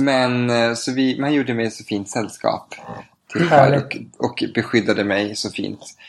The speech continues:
Speaker 1: Eh, nej, men jag kan säga så här, sammanfattningen är att Pride känns av två delar. Du har dels den här mer politiska,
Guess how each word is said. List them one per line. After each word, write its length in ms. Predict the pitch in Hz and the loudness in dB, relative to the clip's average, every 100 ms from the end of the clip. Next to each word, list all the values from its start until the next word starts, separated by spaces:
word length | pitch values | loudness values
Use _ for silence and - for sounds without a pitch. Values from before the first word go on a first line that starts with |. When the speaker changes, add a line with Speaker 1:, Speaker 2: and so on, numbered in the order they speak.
| - - - | -18 -16 -6
Speaker 1:
Eh, 300 | 113 110 107 131 | 0 2 2 2
nej, 200 | 156 175 | 2 2
men 280 | 185 190 185 - - - - _ _ _ _ _ | 2 0 -4 -14 -18 -18 -18 _ _ _ _ _
jag 120 | 175 185 | 0 2
kan 80 | 208 | 2
säga 140 | 196 | 0
så 120 | 196 | 2
här, 600 | 196 143 127 131 - 170 | 2 2 0 -4 -2 0
sammanfattningen 800 | 156 196 165 190 185 185 123 104 | 0 0 0 0 0 2 2 2
är 120 | - 113 | 2 0
att 160 | 110 | -2
Pride 300 | - 131 123 | -2 2 2
känns 220 | - 110 | 0 -4
av 40 | 117 | -4
två 200 | 113 107 | -2 0
delar. 360 | 123 117 127 | 2 2 2
Du 60 | 131 | 0
har 80 | 139 | 2
dels 300 | 156 156 - | 2 0 -4
den 120 | 131 | -2
här 320 | 107 101 101 - - - | 2 2 -2 -8 -20 -6
mer 160 | 120 113 | -2 -2
politiska, 1300 | 113 117 113 - 113 - - _ - 110 107 101 98 | 0 0 0 -2 -6 -6 -10 _ -2 2 4 4 4